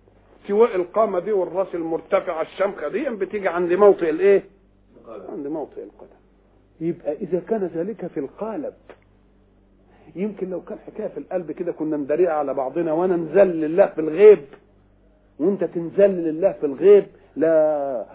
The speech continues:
هو عايزنا ننزل انزلالة، مش قلب بس، قالب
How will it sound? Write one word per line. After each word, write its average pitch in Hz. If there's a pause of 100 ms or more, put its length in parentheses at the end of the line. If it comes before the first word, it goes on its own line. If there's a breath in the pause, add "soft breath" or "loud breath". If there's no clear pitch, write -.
(140 loud breath)
هو 160
عايزنا 156
ننزل 151
انزلالة، 151
مش 135
قلب 196
بس، 202 (440 soft breath)
قالب 190